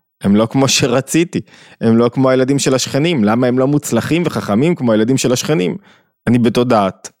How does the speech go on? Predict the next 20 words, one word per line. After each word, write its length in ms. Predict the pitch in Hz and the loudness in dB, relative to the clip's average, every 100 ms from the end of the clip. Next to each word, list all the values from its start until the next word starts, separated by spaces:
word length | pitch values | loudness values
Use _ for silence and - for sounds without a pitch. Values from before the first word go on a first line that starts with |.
| - | -8
חסך. 640 | 127 135 196 151 107 104 _ - - - - | -4 -2 0 -2 -6 -14 _ -20 -20 -16 -4
אותו 280 | 117 - | 0 2
דבר 420 | 131 110 101 98 95 | 2 2 2 0 0
לגבי 380 | 107 110 117 | 0 0 0
בן 160 | 123 135 | 2 0
הזוג, 300 | 147 180 123 | 2 2 2
למה 300 | 110 135 147 | 2 2 0
בן 200 | 131 139 | 0 0
הזוג 300 | 135 110 143 | 0 0 -2
שלי 260 | 139 147 131 | 0 0 2
לא 160 | 123 123 | 2 0
כמו 240 | 131 123 117 | 0 2 2
ההוא? 240 | 110 92 - | 2 -2 -4
למה 340 | 113 131 147 | -2 -2 -2
אין 140 | 147 | -2
בו 80 | 147 | 0
את 80 | 143 | 0
התכונות 460 | 131 131 127 131 131 | -2 -4 -2 0 0
שיש 220 | 135 117 | -2 -2
בהוא? 280 | 113 107 | 0 0